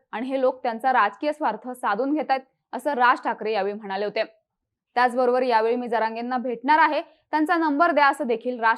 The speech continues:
ठाकरे म्हणालेत. जवळपास अडीच तास राज ठाकरे आणि मराठा तरुणांच्यात यावेळी मराठा आरक्षणावरून चर्चा झाली.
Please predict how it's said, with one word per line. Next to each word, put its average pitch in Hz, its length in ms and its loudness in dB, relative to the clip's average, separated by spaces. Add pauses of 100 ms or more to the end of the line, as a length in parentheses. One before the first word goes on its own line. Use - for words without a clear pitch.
ठाकरे 254 220 -4
म्हणालेत. 247 340 -4 (380)
जवळपास 302 380 4
अडीच 311 380 0
तास 254 300 4
राज 240 300 4
ठाकरे 262 260 -4
आणि 247 140 0
मराठा 254 400 -2
तरुणांच्यात 240 560 -6
यावेळी 214 260 -2
मराठा 220 400 -4
आरक्षणावरून 240 580 -6
चर्चा 233 320 -6
झाली. 240 200 -4